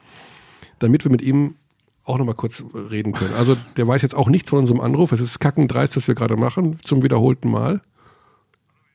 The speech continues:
Michael Körner hier. Hallo Phil.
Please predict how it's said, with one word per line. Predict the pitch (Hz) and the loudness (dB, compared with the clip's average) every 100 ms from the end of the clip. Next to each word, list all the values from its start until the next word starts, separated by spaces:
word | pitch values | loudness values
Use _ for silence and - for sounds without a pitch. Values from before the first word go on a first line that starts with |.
| _ _ _ _ _ _ _ _ _ _ _ _ | _ _ _ _ _ _ _ _ _ _ _ _
Michael | 139 139 151 170 233 240 202 | -2 0 2 2 2 2 0
Körner | - 226 254 | 2 2 4
hier. | 160 | 2
Hallo | 180 202 | 2 2
Phil. | - 262 156 | 2 2 0